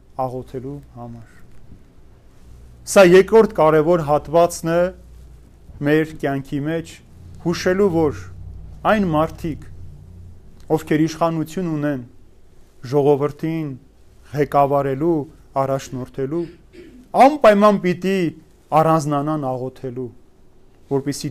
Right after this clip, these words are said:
Տիրոջ զորությամբ առաջնորդեն ժողովրդին։ Պիտի առանձնանան աղոթելու, որպեսզի իրենց թերություններն ու սխալները տեսնեն։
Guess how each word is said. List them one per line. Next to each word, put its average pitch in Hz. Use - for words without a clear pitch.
Տիրոջ 170
զորությամբ 139
առաջնորդեն 143
ժողովրդին։ 123
Պիտի 202
առանձնանան 208
աղոթելու, 185
որպեսզի 170
իրենց 190
թերություններն 170
ու 165
սխալները 139
տեսնեն։ 117